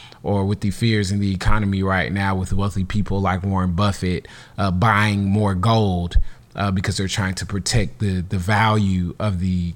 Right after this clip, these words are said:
quote unquote currency that they have, or at least, uh, buy stronger assets that can hold their purchasing power, uh, because some people fear there's a, a looming crash coming, uh, in the economy. Uh, but that's,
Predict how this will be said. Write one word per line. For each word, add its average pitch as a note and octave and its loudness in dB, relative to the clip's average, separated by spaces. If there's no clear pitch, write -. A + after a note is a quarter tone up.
quote G#2+ -2
unquote F#2 -6
currency G2 -2
that F2+ -4
they F#2 0
have, G2 0
or G2+ -2
at G2+ -2
least, G#2 0
uh, F#2 0
buy G2 0
stronger A#2 0
assets A2 0
that F#2+ -2
can G2 -2
hold G2+ -2
their F2+ -4
purchasing F2 -4
power, E2+ -2
uh, G2 0
because F#2 -2
some F#2+ 0
people F#2 0
fear F#2+ 0
there's F2+ -2
a, F2+ -2
a G2 0
looming F#2+ 0
crash F#2 0
coming, D#2+ -2
uh, F2 0
in F#2 0
the F2 0
economy. E2 -2
Uh, G2+ 2
but G2 2
that's, - 2